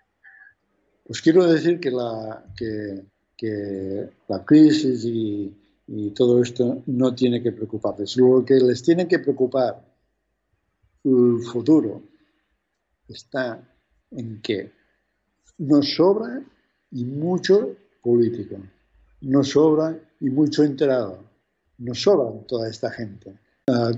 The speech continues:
con, con toda sinceridad, mm, yo no he querido ni quiero ofender a nadie, pero quiero decir lo que pienso, porque si no, no tendría sentido que estuviésemos ahora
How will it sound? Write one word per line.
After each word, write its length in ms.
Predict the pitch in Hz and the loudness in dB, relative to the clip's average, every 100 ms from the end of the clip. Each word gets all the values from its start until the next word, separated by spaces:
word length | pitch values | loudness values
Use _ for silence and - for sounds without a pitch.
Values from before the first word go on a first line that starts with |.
| 117 | -2
con, 140 | 123 143 147 - - | -2 -2 -6 -8 -4
con 120 | 113 - | -4 -2
toda 240 | - 143 147 | 4 4 4
sinceridad, 760 | - 143 139 131 143 147 143 139 _ _ | 2 -2 -2 0 0 2 0 -4 _ _
mm, 580 | 135 123 113 117 113 117 | -6 -6 -4 -6 -6 -2
yo 100 | 123 | 0
no 100 | 127 131 135 - - _ _ - _ - | 2 0 -2 -14 -20 _ _ -20 _ -4
he 140 | 160 | -2
querido 580 | 131 127 123 127 123 - - _ _ _ _ _ _ _ | 2 4 6 4 2 -4 -20 _ _ _ _ _ _ _
ni 160 | - 127 | -8 -6
quiero 300 | 131 131 120 | 2 2 2
ofender 360 | 113 120 117 113 | -4 -8 -6 -6
a 60 | |
nadie, 480 | 117 135 156 196 - - _ _ _ _ - | -4 -2 -2 -2 -6 -14 _ _ _ _ -6
pero 240 | 120 120 | -4 -4
quiero 440 | 120 139 127 127 127 | -4 2 4 4 4
decir 640 | 135 - - 120 131 - _ | 2 0 -2 -2 -2 -12 _
lo 120 | 135 113 | -4 -2
que 100 | 110 | -2
pienso, 420 | 110 107 - 104 _ _ | -4 -6 -10 -16 _ _
porque 220 | 120 98 113 | -8 -6 -4
si 160 | 127 | -2
no, 320 | 120 120 135 - - | 0 0 0 -2 -10
no 420 | 123 131 127 123 123 | -4 -2 0 0 2
tendría 320 | 127 117 117 | 2 4 2
sentido 400 | 113 107 107 113 | 0 -2 -2 0
que 80 | 113 | -2
estuviésemos 580 | - 107 104 107 110 107 | -2 -2 -2 -4 -4 -2
ahora 320 | 104 107 | -2 -4